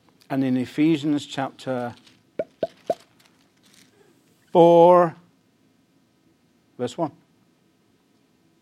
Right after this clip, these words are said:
"Therefore I, the prisoner of the Lord, implore you to walk in a manner worthy of the calling with which you have been called, with all humility and gentleness, with patience,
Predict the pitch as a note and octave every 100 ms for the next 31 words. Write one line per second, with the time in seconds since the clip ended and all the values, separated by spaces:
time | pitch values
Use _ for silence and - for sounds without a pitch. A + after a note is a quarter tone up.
0 | _ _ _ _ _ _ _ _ _ _
1 | _ _ _ _ - E3 - C#3+ D3+ D#3+
2 | E3+ D3+ C3+ D#3+ D#3+ F3 E3 D#3 C#3+ C3
3 | A#2+ B2 B2+ C#3 B2 - D#3+ F3 F3+ C#3+
4 | A#2 A2+ _ _ _ _ _ - D3 C#3
5 | D#3 F#3 - G3 F3+ C#3 B2+ C3+ B2+ C3
6 | D3 E3+ F3 F3 - D#3+ C#3 - - D#3
7 | D3 A#2+ A2+ - _ _ C3+ B2 C3 C3+
8 | C#3 B2 A#2+ A#2+ A2+ C3 A#2+ - - _
9 | _ _ _ _ _ _ C3+ C3+ C3 -
10 | C#3+ B2+ C3 C#3+ E3 E3 E3 E3 D#3+ C3+
11 | A#2 B2 C3 C3+ C#3 C3+ C3+ B2+ - _
12 | _ - A#2 - - D3 D3 - D#3+ D3+
13 | C#3+